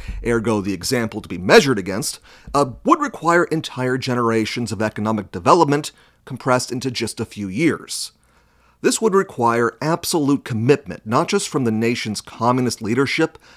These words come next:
but from the tens of millions of Soviet citizens that would be called upon to make do with much less for the purpose of building a modernized country. And while I intend to do an entire standalone episode on the urban culture during the years of the first five-year plan,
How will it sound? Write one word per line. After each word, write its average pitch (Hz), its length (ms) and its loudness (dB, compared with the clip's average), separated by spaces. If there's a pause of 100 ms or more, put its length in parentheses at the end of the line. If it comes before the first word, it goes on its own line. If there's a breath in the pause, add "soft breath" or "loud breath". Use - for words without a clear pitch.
(140)
but 139 160 -4
from 131 140 -4
the 131 80 0
tens 190 500 -2
of 165 80 2
millions 120 480 2
of 104 100 -6
Soviet 143 540 4
citizens 104 560 -6 (260 loud breath)
that 110 100 -2
would 107 100 0
be 110 40 -4
called 196 440 6
upon 95 400 -2
to - 100 -10
make 120 300 -2
do 120 200 0
with 107 160 -2
much 110 460 0
less - 500 0 (140)
for 131 80 -4
the 113 100 -4
purpose 143 440 0
of 117 120 -4
building 107 300 0
a 104 60 -2
modernized 90 580 -4
country. - 520 -2 (680)
And 123 140 0
while 139 220 6
I 147 140 4
intend 160 340 0
to 143 40 0
do 131 220 2
an 117 60 4
entire 110 420 0
standalone 104 500 -4
episode 127 460 -2
on 98 100 -2
the 101 140 -4
urban 101 300 -2
culture 170 420 -2
during 107 220 -2
the 90 100 -8
years 101 340 -4
of 143 220 2
the 110 80 -4
first 104 240 -4
five-year 87 380 -6
plan, 147 440 -2